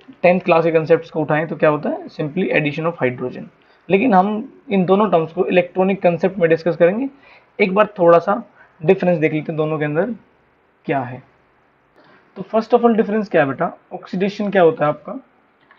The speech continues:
Simply addition of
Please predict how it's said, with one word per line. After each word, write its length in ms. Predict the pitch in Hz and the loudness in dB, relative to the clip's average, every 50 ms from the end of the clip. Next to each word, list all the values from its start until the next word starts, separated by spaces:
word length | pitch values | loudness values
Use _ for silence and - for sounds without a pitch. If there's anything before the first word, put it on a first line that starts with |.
| _ _ _ _ _ _ _ _ _ _ _ _ _ _ _ _ _ _ _ | _ _ _ _ _ _ _ _ _ _ _ _ _ _ _ _ _ _ _
Simply 340 | 175 170 156 160 170 185 262 - - _ _ _ _ _ _ _ _ _ _ _ _ _ _ _ _ _ _ _ _ _ _ - _ - 160 | -8 -6 -6 -6 -6 -6 -6 -8 -12 _ _ _ _ _ _ _ _ _ _ _ _ _ _ _ _ _ _ _ _ _ _ -20 _ -4 -2
addition 420 | 160 160 190 185 - 208 196 170 | 0 0 -2 -2 -2 -2 -2 0
of 160 | 165 175 185 | 0 0 -2